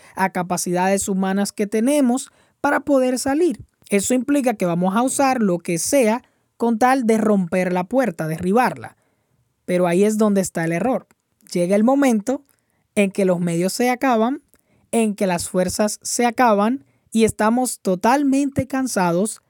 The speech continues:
nos rendimos y decidimos quedarnos encerrados. Pero siempre tuvimos la llave. Yo espero que este ejemplo y que todo este análisis que hemos hecho no se quede ahí. Porque de nada sirve todo lo que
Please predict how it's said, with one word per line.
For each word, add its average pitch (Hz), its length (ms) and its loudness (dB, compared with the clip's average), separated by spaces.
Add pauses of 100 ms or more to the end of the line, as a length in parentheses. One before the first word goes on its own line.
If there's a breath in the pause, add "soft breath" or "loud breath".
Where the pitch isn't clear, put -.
(240)
nos 160 220 -6
rendimos 202 680 -2 (600)
y 214 80 -2
decidimos 226 560 0
quedarnos 165 760 -6 (140)
encerrados. 190 800 -8 (400)
Pero 190 240 2
siempre 196 480 -4
tuvimos 175 420 -4
la 175 80 -4
llave. 233 320 -10 (680)
Yo 233 100 2
espero 277 400 2
que 208 420 0 (460)
este 220 360 0
ejemplo 208 540 -2
y 160 80 -2
que 175 160 -6
todo 240 320 2
este 240 220 -2
análisis 214 500 0
que - 80 -6
hemos 185 260 -4
hecho 165 220 -6
no 165 120 -6
se 190 160 -8
quede 160 280 -6
ahí. 131 180 -16 (960)
Porque 202 520 0
de 196 180 2
nada 262 220 2
sirve 160 400 -2
todo 175 280 0
lo 196 120 0
que 190 300 -2